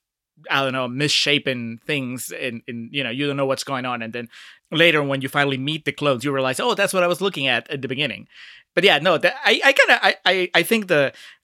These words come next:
that opening with the bug is so quirky and so much a statement of, uh, Jean-Pierre Jeunet just saying, "Hey,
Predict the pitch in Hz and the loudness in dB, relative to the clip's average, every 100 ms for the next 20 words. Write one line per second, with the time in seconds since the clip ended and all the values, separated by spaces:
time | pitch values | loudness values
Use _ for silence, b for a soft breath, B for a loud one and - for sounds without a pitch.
0 | _ - 147 185 170 175 165 135 117 117 | _ -2 2 4 4 2 -2 -2 -4 -2
1 | 131 165 180 _ 165 156 - - - _ | 0 0 -4 _ 0 0 0 -8 -12 _
2 | _ _ - - - 180 - 165 147 135 | _ _ -8 -4 0 0 4 2 2 -2
3 | 131 - 156 139 135 135 - 175 170 165 | -4 -2 0 0 0 -4 -2 2 2 2
4 | 151 151 147 - - 143 139 135 123 120 | 0 0 -2 -4 2 2 2 0 -4 -4
5 | 127 123 117 117 113 127 143 131 143 127 | -6 -4 -4 -4 -4 -2 -4 -2 -4 -2
6 | 127 127 - 135 139 127 135 190 127 | -4 -6 -6 -6 -2 -2 0 0 0